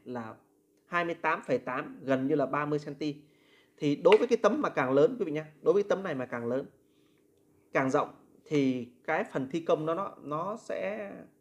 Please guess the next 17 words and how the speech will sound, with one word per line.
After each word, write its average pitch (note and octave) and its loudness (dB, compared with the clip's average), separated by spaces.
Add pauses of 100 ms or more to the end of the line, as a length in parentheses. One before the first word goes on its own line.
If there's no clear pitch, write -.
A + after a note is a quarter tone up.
(800)
bị D#3 -2
hao D#3 -6
hụt C3+ -4
nhiều B2+ 0 (840)
quý D#3+ -4
vị D#3+ -2
ạ. - -6 (640)
Nên E3+ 2
là D3 2
cái F3 -4
lam E3+ 0
sóng F#3 -4
này E3+ 0
thì C3+ -4
mình B2 -4
lại B2+ -4
thích C4+ -2